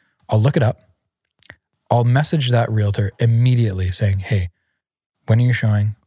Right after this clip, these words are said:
What are you showing?" And they respond to me saying, "Showings full." I reply immediately saying, "That's not an answer.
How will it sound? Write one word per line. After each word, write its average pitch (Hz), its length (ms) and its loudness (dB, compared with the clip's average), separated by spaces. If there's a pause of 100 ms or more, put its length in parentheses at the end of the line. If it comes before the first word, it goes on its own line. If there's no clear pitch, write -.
What 104 160 0
are 110 40 0
you 104 60 0
showing?" 98 380 -2 (400)
And 123 140 2
they 120 80 2
respond 117 460 0
to 123 100 -2
me 151 200 0 (260)
saying, 104 460 0 (1200)
"Showings 123 540 0
full." 87 380 -6 (1900)
I 120 80 2
reply 120 440 0
immediately 104 460 0
saying, 98 360 -2 (240)
"That's 117 380 0
not 101 240 0
an 95 140 -2 (140)
answer. - 440 -4